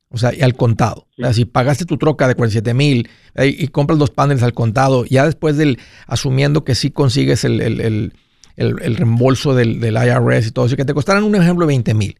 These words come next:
Speaker 1: y que te ahorras cuatrocientos mensuales, que tu bill de la luz se va de quinientos a cuatrocientos. Cuatrocientos por doce son cuatro mil ochocientos. Entre veinte mil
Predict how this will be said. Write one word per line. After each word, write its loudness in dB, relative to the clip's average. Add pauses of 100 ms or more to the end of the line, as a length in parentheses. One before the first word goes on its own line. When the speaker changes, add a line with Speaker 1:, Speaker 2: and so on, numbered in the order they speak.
(100)
Speaker 1:
y -6
que 0
te 2
ahorras 2
cuatrocientos -2
mensuales, 0
que -8
tu -4
bill 2
de 2
la 2
luz 0
se -2
va 2
de 0
quinientos 0
a 0
cuatrocientos. -4 (320)
Cuatrocientos 0
por 2
doce 2
son 0
cuatro 0
mil 2
ochocientos. 0 (360)
Entre 2
veinte 2
mil 2